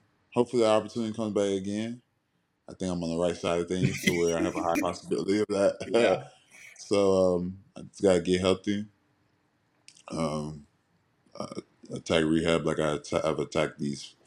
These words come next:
Speaker 1: first five years of being in the league. And really, the last, what, ten, ten years of playing football
Speaker 2: Yeah, it's been
Speaker 1: since
Speaker 2: more
Speaker 1: high
Speaker 2: than
Speaker 1: school.
Speaker 2: the last five years, man. As long as I've
Speaker 1: Yeah.
Speaker 2: known you, you've been attacking, getting better,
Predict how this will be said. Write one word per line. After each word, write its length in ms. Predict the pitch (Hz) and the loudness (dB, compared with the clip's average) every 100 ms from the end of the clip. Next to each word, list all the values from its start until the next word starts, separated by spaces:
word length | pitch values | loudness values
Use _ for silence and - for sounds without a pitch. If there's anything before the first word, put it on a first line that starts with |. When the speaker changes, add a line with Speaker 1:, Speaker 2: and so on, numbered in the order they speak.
| - - _ | -20 -20 _
Speaker 1:
first 260 | - 71 73 | -6 -4 0
five 240 | 76 73 69 | 2 2 2
years 260 | 69 69 | 0 0
of 100 | 69 | -4
being 160 | 65 67 | -4 -4
in 80 | 67 | -4
the 40 | 69 | -2
league. 380 | 73 73 71 - _ _ _ _ _ - | 0 0 -2 -8 _ _ _ _ _ -8
And 200 | 73 78 | 0 2
really, 340 | 82 78 73 67 _ _ | 4 2 0 -4 _ _
the 140 | 76 69 | -8 -2
last, 480 | 73 73 69 - 71 | 0 2 0 -2 -2
what, 280 | 67 - | -2 -4
ten, 420 | - 71 73 71 - | -4 -2 -2 -6 -6
ten 200 | - 73 | -2 0
years 220 | 73 73 | 0 0
of 140 | 71 67 _ _ _ _ | -2 -6 _ _ _ _
playing 220 | 73 73 | 0 0
football 400 | 71 76 82 82 | 2 4 6 4
Speaker 2:
Yeah, 160 | - 95 | 4 -2
it's 140 | 104 | -2
been 140 | - 165 | -2 -2
Speaker 1:
since 120 | 151 | 2
Speaker 2:
more 100 | 151 | 4
Speaker 1:
high 60 | 143 | 6
Speaker 2:
than 120 | 123 | 6
Speaker 1:
school. 140 | 104 - | 4 4
Speaker 2:
the 60 | |
last 320 | 120 113 107 | 4 4 2
five 240 | 113 104 98 | 2 2 2
years, 260 | 98 90 | 0 -2
man. 240 | 92 95 98 | 0 0 0
As 140 | 98 | 0
long 240 | 147 175 180 | 6 6 6
as 120 | 143 | 6
I've 180 | 131 117 | 4 4
Speaker 1:
Yeah. 60 | |
Speaker 2:
known 280 | 120 123 120 | 2 2 0
you, 260 | 98 87 85 - - _ | -2 -4 -8 -18 -20 _
you've 160 | 113 107 | -4 0
been 140 | 120 | 0
attacking, 680 | 107 - 120 104 101 90 92 _ _ _ _ | 0 0 0 0 -4 -6 -10 _ _ _ _
getting 300 | 98 120 120 | 0 2 2
better, 500 | 98 113 107 92 90 | 4 4 2 -2 -6